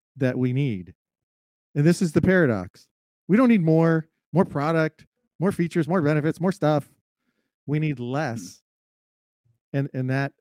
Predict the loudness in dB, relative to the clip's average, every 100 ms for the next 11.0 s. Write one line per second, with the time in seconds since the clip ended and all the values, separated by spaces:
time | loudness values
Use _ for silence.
0 | _ -6 -4 -4 -8 _ -10 -4 -4 -2
1 | -4 -4 -6 -4 -4 -6 -12 -16 -16 -16
2 | -20 _ _ _ _ -2 2 2 0 -4
3 | -4 0 4 6 6 2 0 -10 _ _
4 | 6 6 8 4 4 2 4 0 0 -2
5 | -2 -4 -10 -12 _ _ _ _ _ _
6 | _ _ _ _ _ _ _ _ -4 0
7 | 0 0 0 0 -2 -4 -2 -2 -2 -4
8 | -8 -8 -10 -12 -10 -10 -10 -14 _ _
9 | _ -6 -4 -4 -2 2 4 4 4 4
10 | 4 2 -2 -4 -6 -4 -4 -4 -6 -6